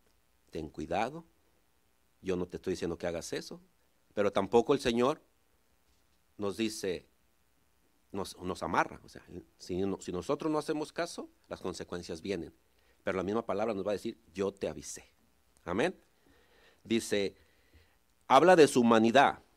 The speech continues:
A nosotros, hijo nos es dado.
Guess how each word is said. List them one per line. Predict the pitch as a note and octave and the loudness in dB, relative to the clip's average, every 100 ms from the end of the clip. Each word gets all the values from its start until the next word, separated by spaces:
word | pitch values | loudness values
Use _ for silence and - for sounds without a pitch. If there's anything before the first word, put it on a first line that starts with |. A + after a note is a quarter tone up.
| _ _ _ | _ _ _
A | - | 2
nosotros, | A2+ G#2+ - F#3+ - C3 C3 - _ _ _ _ _ _ _ _ _ _ | 2 4 6 4 4 0 0 -8 _ _ _ _ _ _ _ _ _ _
hijo | C#3+ C#3+ D#3 | 0 4 4
nos | A2 - | 4 2
es | B2+ | 2
dado. | F#2+ C#3+ F#2+ E2 | 4 4 2 -6